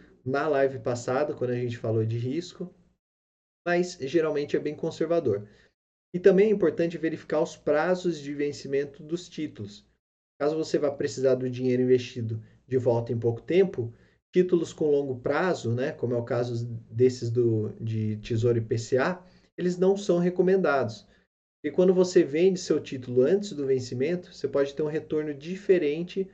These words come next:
daquele informado na hora da compra. Então, vamos ver aqui as principais vantagens de cada título. Eu separei aqui. Primeiro, o pré-fixado.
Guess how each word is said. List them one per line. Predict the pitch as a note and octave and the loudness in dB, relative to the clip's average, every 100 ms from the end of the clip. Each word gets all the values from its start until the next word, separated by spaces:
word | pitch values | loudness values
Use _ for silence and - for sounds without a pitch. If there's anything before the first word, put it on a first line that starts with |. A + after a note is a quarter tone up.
| - _ | -20 _
daquele | D3 D3 D3+ D3+ | -4 -2 -2 -4
informado | D3+ D#3 C3+ C3 C3+ | -2 -2 0 -2 -2
na | C3+ | -2
hora | C3+ C#3 | 0 0
da | D#3 | -2
compra. | - G2 F#2 - _ _ _ _ _ _ _ _ _ _ - | -4 -8 -8 -20 _ _ _ _ _ _ _ _ _ _ -4
Então, | - G#3 A2+ - _ _ _ - | 4 4 4 -4 _ _ _ 2
vamos | F#3+ G3 | 4 4
ver | D#3+ | 2
aqui | C#3 - F3 C3+ A2 _ _ - | 2 0 -4 -4 -8 _ _ -8
as | C3 | -8
principais | - F3+ F3+ E3+ D#3+ | 0 0 2 2 2
vantagens | D#3 D3+ C3+ C3+ C#3+ | 0 -2 0 0 0
de | C#3 D3 | -6 -4
cada | D3+ D#3 | -2 0
título. | D#3 - G#2 - - _ A#2 | -2 -4 -8 -8 -20 _ -10
Eu | |
separei | A2+ C#3 C3+ B2+ A#2+ | -2 0 2 2 2
aqui. | B2+ B2 C#3+ F3+ - _ _ _ _ _ - | 0 -4 -8 -8 -14 _ _ _ _ _ 8
Primeiro, | F#3+ F3+ B2 A#2+ | 8 10 8 6
o | |
pré-fixado. | D#3+ F3 F#3+ F3+ - C3 G2+ - | 4 4 2 -8 -4 -2 -2 -6